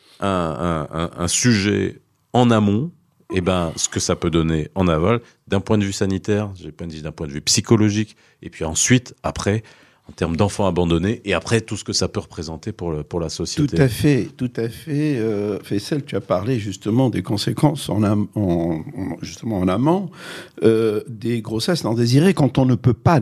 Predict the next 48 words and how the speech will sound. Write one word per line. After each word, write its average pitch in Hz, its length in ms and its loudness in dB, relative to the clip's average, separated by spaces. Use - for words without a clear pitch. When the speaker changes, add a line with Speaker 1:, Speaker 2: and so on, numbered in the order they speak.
Speaker 2:
se - 160 2
faire 90 280 4
Speaker 1:
Oui, 85 100 2
Speaker 2:
avorter. 90 440 0
Speaker 1:
oui. 76 120 -6
Speaker 2:
Bah, - 100 -4
déjà, 156 320 2
le 135 140 2
fait 151 180 2
de 113 120 0
ne 110 60 0
pas - 180 0
se 117 160 -2
fa-, 143 120 -8
pouvoir 139 320 0
se 101 100 -8
faire 107 240 2
avorter 113 460 0
dans 104 160 -4
les 113 100 -2
règles 110 300 2
de 98 80 6
l'art, 113 560 4
euh, - 260 -10
j'ai 98 220 -6
bien 107 220 -6
cité 117 360 -10
toutes - 220 -8
les 107 80 2
complications 104 640 0
possibles, 147 640 4
mais 143 320 6
il 131 120 2
y 113 100 2
a 110 180 2
d'autres 143 420 0
conséquences 226 720 -4
qui - 120 -6
sont - 260 2
aussi - 260 2
dramatiques 135 560 0
que - 100 -2
les, 123 180 -2
les 110 200 2
unes 196 100 4
que - 100 2
les 175 220 6
autres. 135 400 2